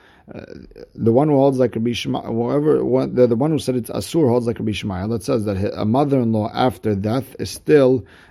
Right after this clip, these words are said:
there's still an Isur, and you still have a problem of, uh, Hayav Serefa. Vegabe Ger Gazru Berabanan. So when it came to Ger, they were just Gozer, you're not allowed.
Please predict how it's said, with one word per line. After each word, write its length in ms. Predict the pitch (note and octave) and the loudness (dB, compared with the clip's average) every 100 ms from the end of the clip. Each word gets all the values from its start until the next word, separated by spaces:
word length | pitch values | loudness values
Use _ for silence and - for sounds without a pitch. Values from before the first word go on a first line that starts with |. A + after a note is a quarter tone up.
| - | -14
there's 280 | - A2 | -2 -2
still 200 | - D#3 | 0 2
an 140 | D3 B2+ | 4 2
Isur, 640 | G2 G2+ - F#2+ G2 C#3 C3 - _ _ - _ _ _ | -4 -8 -6 -2 0 -2 -6 -14 _ _ -16 _ _ _
and 120 | - G#2 | -8 -6
you 80 | |
still 220 | F#2+ - D3 | -2 2 4
have 140 | C#3 | 4
a 80 | B2+ | 2
problem 420 | B2 A#2+ B2+ A#2+ | 0 2 2 0
of, 300 | A2+ A2+ A2+ | 0 -2 -2
uh, 160 | G#2+ G2 | -2 -4
Hayav 380 | - G#2 A2+ | -4 -2 -2
Serefa. 680 | G2+ - A#2 A#2+ D#3+ C#3 F#2 - _ _ - | -2 -2 0 2 2 0 0 -8 _ _ -6
Vegabe 680 | G#2 G#2 A2+ B2 D#3 D3+ D3 | -2 0 0 4 6 6 4
Ger 340 | F#3 F3 D3+ | 6 6 6
Gazru 380 | C#3+ C3+ A#2 C#3 | 4 2 2 0
Berabanan. 560 | B2+ A#2 A2 G#2+ F#2 E2+ | 2 2 0 -2 -6 -10
So 80 | A2+ | -12
when 80 | |
it 60 | - | -8
came 140 | F3 F3 | -6 0
to 100 | F#3+ | 2
Ger, 180 | G3+ | 4
they 80 | E3+ | 4
were 80 | D3+ | 4
just 200 | D3 C#3 | 2 0
Gozer, 600 | C#3 C3 B2 C#3+ E3+ - | 2 2 4 4 4 2
you're 80 | B2 | -2
not 180 | B2 B2 | 0 0
allowed. 340 | A2+ E2 - | 0 -4 -10